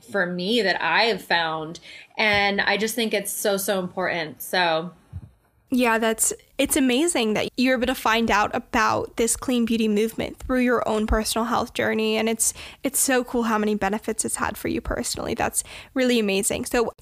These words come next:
Speaker 2: I think something that ins-, that really did touch me about the work you're doing is with Lash Binder. Every single time someone purchases a kit, one gets donated to a chemo patient. And this is just so inspiring and so amazing.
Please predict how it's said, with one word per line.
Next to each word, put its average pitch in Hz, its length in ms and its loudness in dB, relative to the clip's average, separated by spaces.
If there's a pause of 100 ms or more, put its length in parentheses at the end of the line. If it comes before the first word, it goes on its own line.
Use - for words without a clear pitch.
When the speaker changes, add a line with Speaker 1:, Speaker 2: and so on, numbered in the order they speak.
Speaker 2:
I 277 100 4
think 339 240 2 (120)
something 262 320 2
that 226 200 0
ins-, - 400 2 (300)
that 240 220 0
really 262 180 2
did 240 220 0
touch - 300 -2
me 220 160 0
about 214 200 0
the 226 80 -2
work 240 240 -2
you're 262 120 0
doing 196 340 -4
is 208 260 -2
with 233 160 -2
Lash 240 280 0
Binder. - 440 -4
Every 240 280 0
single 247 280 0
time 240 280 0
someone 226 280 0
purchases 233 840 -2
a 247 80 -4
kit, - 440 -2 (460)
one 262 220 0
gets 254 240 0
donated 226 480 2
to 226 120 0
a 214 40 2
chemo 226 360 -2
patient. - 480 -4
And 233 400 -2 (220)
this 269 300 0
is 269 120 0
just 262 220 2
so 269 180 2
inspiring 233 560 2
and 233 140 -2
so 233 160 0
amazing. 233 460 -2